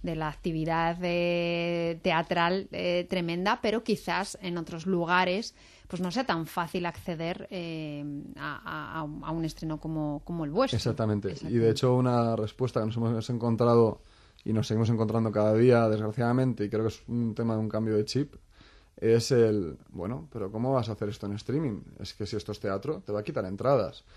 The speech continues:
Speaker 2: Eso no tiene nada que ver. Eh, en este caso tiene, la función se hará do-,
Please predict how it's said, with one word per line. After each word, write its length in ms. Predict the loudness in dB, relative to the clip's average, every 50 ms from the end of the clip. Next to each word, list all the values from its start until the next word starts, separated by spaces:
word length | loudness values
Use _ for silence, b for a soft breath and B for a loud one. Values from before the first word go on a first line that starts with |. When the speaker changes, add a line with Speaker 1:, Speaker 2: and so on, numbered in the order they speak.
| b b b b -6
Speaker 2:
Eso 200 | -4 -2 -2 -2
no 360 | -2 -2 -2 -4 -4 -6 -6
tiene 180 | -6 -4 -2
nada 160 | -2 -2 -2 -2
que 80 | 0
ver. 260 | 2 4 4 4 2 -2 -6
Eh, 300 | -10 -8 -8 -8 -8 -6
en 80 | -6 -6
este 180 | -4 -4 -2
caso 480 | -2 -2 0 2 2 2 4 2 2 0
tiene, 960 | -2 -2 -2 -2 0 0 0 0 0 0 0 0 -2 -2 -4 -6 -6 -8 -10 -12 -14 -16 -14 -12 -8 -6
la 80 | -6 -4
función 380 | -4 -4 -4 -4 -2 -4 -4
se 120 | -2 0 0
hará 240 | 2 2 2 2 2
do-, 180 | 2 -2 -2